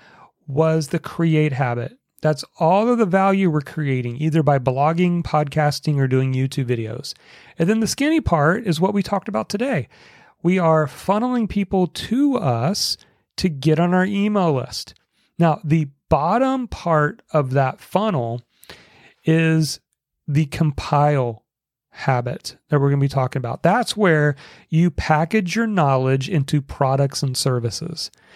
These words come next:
And that's what we'll be covering in chapter fourteen. Once we have a list of people, how do we create products they want so that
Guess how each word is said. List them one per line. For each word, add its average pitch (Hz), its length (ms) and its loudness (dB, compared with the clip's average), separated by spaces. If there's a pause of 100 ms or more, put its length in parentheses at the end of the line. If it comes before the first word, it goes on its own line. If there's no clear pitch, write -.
(300)
And 147 100 4
that's 185 180 2
what 220 60 2
we'll 226 80 4
be 208 100 2
covering 175 340 0
in 147 100 2
chapter 139 320 -2
fourteen. 135 680 -2 (440)
Once 214 360 0
we 208 100 4
have 175 340 0
a 147 80 2
list 135 360 -2
of 139 140 -10
people, 143 500 -2 (840)
how 180 800 0 (140)
do 160 120 2
we 170 120 0
create 180 540 0
products 160 640 0
they 156 160 0
want 143 400 0 (580)
so - 200 -2
that 139 220 0